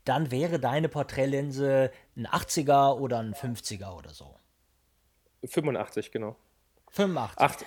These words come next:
Speaker 2: acht-,
Speaker 1: Ähm,
Speaker 2: achtziger, fünfundachtzig, genau, genau. Das sind meine Porträts, also ausschließlich. Und jetzt bei Leica ist es ein neunziger, die haben keinen achtziger.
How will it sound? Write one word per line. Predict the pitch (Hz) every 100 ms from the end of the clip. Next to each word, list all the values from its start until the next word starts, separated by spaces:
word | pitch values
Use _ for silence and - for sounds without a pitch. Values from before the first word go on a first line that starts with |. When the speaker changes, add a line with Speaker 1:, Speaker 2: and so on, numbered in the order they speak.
| -
Speaker 2:
acht-, | 139 151
Speaker 1:
Ähm, | 151
Speaker 2:
achtziger, | 151 135 127 123
fünfundachtzig, | - 120 - - 123
genau, | 117 101
genau. | 98 98
Das | 110
sind | 131
meine | 113 110
Porträts, | - - 104 98 110
also | 110 -
ausschließlich. | 117 117 - 107 107 107
Und |
jetzt | 110 123 -
bei | 113
Leica | 107 127 -
ist | 117
es |
ein | 113
neunziger, | 107 147 - 151
die | 120 107
haben | 110 120 127 120 117
keinen | - 113
achtziger. | - - 143 151